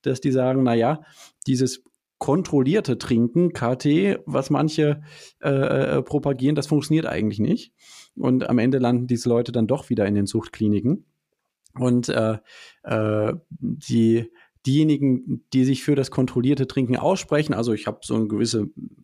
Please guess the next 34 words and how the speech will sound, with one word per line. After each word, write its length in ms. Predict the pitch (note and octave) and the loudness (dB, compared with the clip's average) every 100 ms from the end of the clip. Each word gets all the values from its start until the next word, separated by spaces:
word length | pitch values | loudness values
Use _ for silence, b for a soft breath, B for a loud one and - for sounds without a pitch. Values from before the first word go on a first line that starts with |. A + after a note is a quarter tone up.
| - _ - | -20 _ -10
Menge, 420 | G#2 C3+ D3 B2+ | -2 2 2 0
ich 160 | A#2+ - | -2 0
weiß 220 | A#2 B2 | -2 0
genau, 260 | A#2 A2+ A#2 | -2 0 -2
zu 160 | B2 | -4
der 180 | A2+ A2+ | -2 -2
Zeit 340 | - A2 A#2+ | -2 -2 -2
darf 140 | G#2+ A2 | -2 -4
ich 80 | - | -4
dann 140 | G2+ | -4
das 200 | A2 B2 | -4 -4
trinken 440 | - A2+ A2+ B2 | -2 -2 0 -2
und 160 | A2 G#2 | -2 -2
das 180 | G#2+ - | -4 -2
war's 340 | G2+ C3 C3 | -2 0 -2
und 80 | A2+ | -4
das 140 | A2 | -6
zieh 120 | - B2 | -4 -4
ich 100 | - | -2
irgendwie 240 | A2+ G#2+ | -4 -2
durch. 340 | A#2 C#3 G3+ B B B B - | 0 0 -2 B B B B -4
Ähm, 280 | A#2 A2+ A2+ | 0 0 0
die 120 | C3+ | -2
argumentieren 480 | C3+ D3 C#3+ D3 D3 | 2 2 2 2 2
ja 80 | C#3+ | 2
interessanterweise 760 | C3 B2+ A#2+ D3 B2+ C3 B2+ | -2 -2 -2 0 0 0 0
ganz 240 | G#2 A#2+ - | 0 -2 0
genauso, 480 | B2+ A2 A2+ G#2 | 0 2 0 0
ne? 140 | G2 C3+ | 0 0
Die 80 | C3 | 0
sagen 240 | A#2+ A#2 | 0 0
umgekehrt, 420 | B2+ B2+ B2 B2 | 0 -2 -6 -2
„Na 120 | A2+ | 0
ja, 220 | A2 B2+ | 2 0